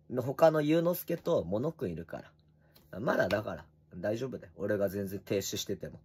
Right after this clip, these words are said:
<laughs> モノくんとゆう、そうそう、ゆうがいるし。全然大丈夫です、そこは。うん。俺が白目なんて喋るやついるから、他二人。<laughs> そうそうそう。だから大丈夫。うん、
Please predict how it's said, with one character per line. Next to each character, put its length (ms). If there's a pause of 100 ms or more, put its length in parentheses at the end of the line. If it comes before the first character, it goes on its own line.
<laughs> 100 (2250)
モ 120
ノ 120
く 140
ん 60
と 80
ゆ 140
う、 20
そ 140
う 20
そ 100
う、 40
ゆ 140
う 40
が 100
い 80
る 80
し。 200 (120)
全 160
然 160
大 160
丈 80
夫 40
で 60
す、 60
そ 80
こ 140
は。 100 (300)
う 40
ん。 40 (140)
俺 180
が 80
白 240
目 100
な 80
ん 40
て 40
喋 300
る 60
や 80
つ 140
い 40
る 60
か 120
ら、 80
他 240
二 280
人。 80 (360)
<laughs> 340
そ 140
う 40
そ 120
う 40
そ 120
う。 100
だ 120
か 100
ら 80
大 160
丈 120
夫。 320
う 40
ん、 60